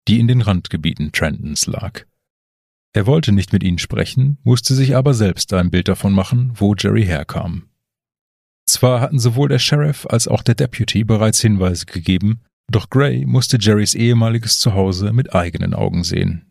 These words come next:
um es wirklich glauben zu können. Bisher kam ihm Jerry sehr in sich ruhend vor, wie jemand, der mit seinem Leben zufrieden war und genau das tat,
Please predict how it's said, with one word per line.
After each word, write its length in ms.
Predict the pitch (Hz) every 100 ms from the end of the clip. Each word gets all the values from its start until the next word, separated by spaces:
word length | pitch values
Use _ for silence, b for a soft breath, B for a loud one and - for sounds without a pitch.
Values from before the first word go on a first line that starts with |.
| _ -
um 140 | 147
es 160 | 147 110
wirklich 340 | 101 - 101
glauben 320 | 120 95 -
zu 140 | - -
können. 400 | - 90 - - _ _ _ _ _ _ _ _ _ _ _ _ _ _ _ _
Bisher 460 | 107 120 123 139 151
kam 240 | 110 117
ihm 160 | 127 113
Jerry 300 | 113 110 104
sehr 320 | 90 98 117
in 120 | 123
sich 180 | 117 113
ruhend 340 | 107 95 82 -
vor, 460 | - - 82 - _ -
wie 100 | 101
jemand, 580 | 110 131 139 147 - -
der 120 | 139
mit 140 | 143
seinem 280 | 127 131 127
Leben 280 | 104 104 113
zufrieden 500 | 123 - 98 82 76
war 340 | 73 73 - -
und 420 | 95 85 - -
genau 300 | 92 98 135
das 280 | 135 139 -
tat, 480 | 127 147 - -